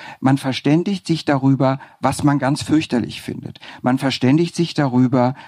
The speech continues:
was man total extrem und übertrieben und irgendwie auch ein bisschen dämlich findet. Und das dient der eigenen Versicherung natürlich ebenso sehr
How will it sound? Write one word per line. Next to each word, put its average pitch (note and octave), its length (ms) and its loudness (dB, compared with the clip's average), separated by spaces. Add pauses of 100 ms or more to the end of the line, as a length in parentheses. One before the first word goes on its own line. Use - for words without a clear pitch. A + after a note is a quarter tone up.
(120)
was A#2 160 -6
man B2 100 0
total A#2+ 400 -2
extrem B2 540 0
und A#2 100 2
übertrieben A#2+ 540 0
und A2 80 0
irgendwie A#2+ 320 0
auch - 160 -4
ein A2 80 0
bisschen G#2+ 280 -2
dämlich B2 380 2
findet. G#3+ 400 -2 (360)
Und - 220 0
das D#3 280 -2
dient F#3+ 300 0
der C#3+ 180 2
eigenen D#3 720 4
Versicherung D3+ 640 -2
natürlich C3 400 -2
ebenso D3+ 380 2
sehr F#3 400 0